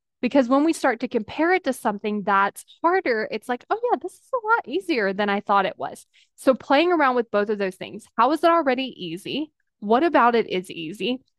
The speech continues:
And then also could start to compare it to something that's hard so that your brain can start to say, "Oh yeah, actually this is easy." And then just keep expanding upon that. Another question you can ask yourself is, "What would make this easier?" Because sometimes when we don't even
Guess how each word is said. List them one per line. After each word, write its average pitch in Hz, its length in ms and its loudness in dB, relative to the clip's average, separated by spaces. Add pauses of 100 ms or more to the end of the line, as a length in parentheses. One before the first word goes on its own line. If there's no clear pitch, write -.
And 240 140 4
then 254 120 4
also 294 360 4
could 277 240 -4
start 349 280 0
to 554 100 0
compare 339 380 2
it 359 120 0
to 330 80 0
something 247 380 -2
that's 202 220 -6
hard - 360 0 (260)
so - 120 -4
that 262 180 2
your 262 120 -6
brain 285 240 -8
can 311 80 -8
start 269 180 -4
to - 60 -20
say, 302 180 -4
"Oh 349 120 0
yeah, 349 300 2
actually 269 440 -2
this 226 240 -4 (100)
is 214 240 -2
easy." 269 600 -4 (260)
And 233 120 2
then 262 140 4
just 294 180 -6
keep 285 200 -2
expanding 254 580 -6
upon 214 420 -4
that. 202 280 -2 (280)
Another 254 420 2
question 277 360 -6
you 226 80 -6
can 214 140 -8
ask 208 260 -6
yourself 240 400 -2
is, 202 120 -12
"What 240 300 2
would 240 260 -4
make 220 320 -4
this 202 220 -10
easier?" 202 680 -4 (300)
Because 262 240 0
sometimes 320 400 2
when 247 80 -2
we 233 100 -2
don't 240 420 -2
even 226 320 -2